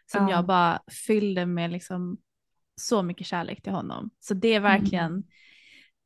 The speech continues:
Speaker 1: ett sätt som jag uttrycker mitt, min kärlek på.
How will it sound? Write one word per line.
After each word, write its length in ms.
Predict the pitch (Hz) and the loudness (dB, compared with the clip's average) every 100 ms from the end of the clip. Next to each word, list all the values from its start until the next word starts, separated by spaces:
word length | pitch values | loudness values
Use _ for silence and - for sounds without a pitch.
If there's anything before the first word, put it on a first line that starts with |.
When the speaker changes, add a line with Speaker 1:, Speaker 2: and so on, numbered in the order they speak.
| _ _ - | _ _ -2
Speaker 1:
ett 160 | 208 - | 0 0
sätt 280 | - 196 - | 0 0 2
som 160 | 196 | 4
jag 280 | 208 220 156 | 6 6 6
uttrycker 460 | 180 - - 175 170 | 0 -4 -8 -4 -2
mitt, 300 | 180 175 - - | -2 -4 -10 -8
min 180 | 196 180 | -2 -2
kärlek 380 | - - - - | -2 -6 -6 -8
på. 220 | - - | -10 -10